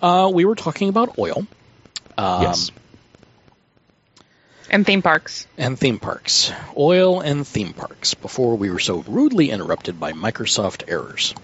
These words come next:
Speaker 3: You're a little soft, Andy, like your voice.
Speaker 1: Of course I'm soft. I'm gentle. All right.
Speaker 2: <laughs>
Speaker 1: Sorry, that's, <laughs> that's
Speaker 2: He's
Speaker 1: maybe a
Speaker 2: three-ply.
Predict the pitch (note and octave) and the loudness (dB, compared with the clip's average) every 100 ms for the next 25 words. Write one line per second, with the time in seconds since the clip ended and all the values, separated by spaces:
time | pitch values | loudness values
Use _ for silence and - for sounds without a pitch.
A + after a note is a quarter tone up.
0 | - - - - A3+ C4+ C#4 B3+ G3+ - | -20 -18 -10 -6 -2 0 2 0 0 0
1 | F#3 F3+ - - - F3 E3+ E3 D#3+ F3 | 2 2 0 -8 -4 0 0 0 0 0
2 | E3 D#3+ E3+ F3+ - - - - - - | 0 2 0 0 -10 -14 -20 -20 -18 -10
3 | B2+ - E3 D3+ B2 A2+ - G#2+ - - | -6 -2 0 0 0 -2 -2 -4 -12 -18
4 | - - - - - - B2 A#2+ C#3 C#3 | -20 -20 -20 -20 -20 -18 -8 0 2 0
5 | G#2+ A2 - - - - - _ - _ | -4 -12 -20 -20 -20 -20 -20 _ -20 _
6 | _ G#3+ A2+ - - - - - A2 G#2 | _ 2 2 2 -4 -18 -12 -2 0 0
7 | G#2 - - - - - - - - - | 0 -2 -4 -12 -20 -20 -20 -20 -20 -12
8 | - - - B3 - - E3+ G3 F3+ - | -12 -8 -2 -2 0 2 4 4 2 2
9 | A#2+ E3 - F2 D2 C#2+ | 2 2 2 2 0 -4